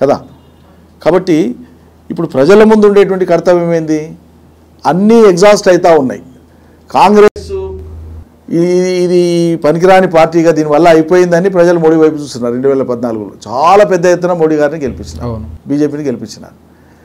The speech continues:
Speaker 1: రెండోసారి కూడా మళ్ళీ గెలిపించినారు. కానీ మూడోసారి వచ్చేటప్పటికి బొటాబొటిగా బయటపడ్డారు. అది కూడా అనేక రకాల political maneuverings ద్వారా సీట్లు అధికారంలోకి వచ్చినారు.
Speaker 2: మ్మ్.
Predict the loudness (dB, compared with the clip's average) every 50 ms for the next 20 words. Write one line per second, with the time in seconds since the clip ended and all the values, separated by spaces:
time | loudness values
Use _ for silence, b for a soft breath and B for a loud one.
0 | b b -2 0 2 4 4 4 4 6 6 6 4 4 4 4 2 2 2 2
1 | 0 -2 -6 -10 -12 -14 -16 -16 -18 _ _ _ b b b b b b b b
2 | b b -4 -4 0 2 4 4 4 4 4 4 4 4 2 0 0 0 0 0
3 | 0 -2 -2 -2 -4 -4 -4 -4 -8 -12 -16 b b b b b b b b b
4 | -2 0 2 4 6 4 4 4 2 2 2 2 2 2 2 2 2 0 -2 0
5 | 0 0 0 0 0 0 0 2 2 2 2 2 2 4 6 6 4 4 4 4
6 | 4 4 2 2 0 0 0 0 -2 -4 -2 -2 0 0 0 0 -2 -2 0 2
7 | 2 0 0 -4 -8 -10 -6 -4 -2 0 0 -2 -2 -4 -8 b b b b b
8 | b _ -10 -8 -8 -8 -8 -10 -14 -14 -16 -20 _ -10 -8 -6 -4 -2 -4 -2
9 | -4 -6 -8 -8 -12 -14 -16 -18 -16 -14 -12 -12 -12 -12 -14